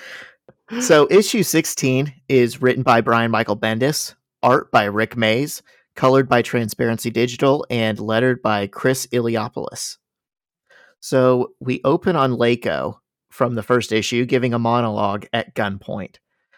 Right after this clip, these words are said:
and we can't see who's holding the guns, but she tells them, "It's okay, you can put your weapons down. I'm here with an offer of chance."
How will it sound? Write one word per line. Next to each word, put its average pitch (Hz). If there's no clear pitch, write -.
and 123
we 123
can't 151
see 143
who's 113
holding 123
the 107
guns, 101
but 107
she -
tells 127
them, 113
"It's -
okay, 135
you 107
can 110
put 131
your 120
weapons 98
down. 73
I'm 117
here 131
with 120
an 110
offer 113
of 98
chance." -